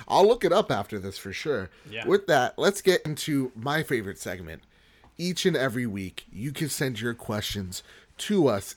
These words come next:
Speaker 1: at P S Trophy Room on Twitter. You can send it to us over at the Casa de Bad Bit Discord, which I need to do a way better job of promoting.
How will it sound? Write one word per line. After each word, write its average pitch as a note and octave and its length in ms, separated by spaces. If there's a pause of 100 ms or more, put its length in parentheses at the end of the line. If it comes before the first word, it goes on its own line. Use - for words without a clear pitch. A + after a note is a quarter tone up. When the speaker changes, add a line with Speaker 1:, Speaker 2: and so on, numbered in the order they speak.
Speaker 1:
at E3 260
P E3+ 160
S C#3+ 80
Trophy A#2+ 460
Room A2 320 (360)
on G2 260
Twitter. G2+ 300
You G2+ 140
can A#2 140
send D3 280
it C#3+ 120
to C#3+ 160
us C3 260
over C#3 300
at C#3 160
the C3 80
Casa E3+ 400
de G2+ 120
Bad G#2 320
Bit G2 160
Discord, A2+ 420
which F#2+ 180
I - 20
need F#3 160
to A2 100
do F#2+ 200
a D2 40
way F2+ 220
better G#2 220
job G2+ 260
of F#2 100
promoting. A2 480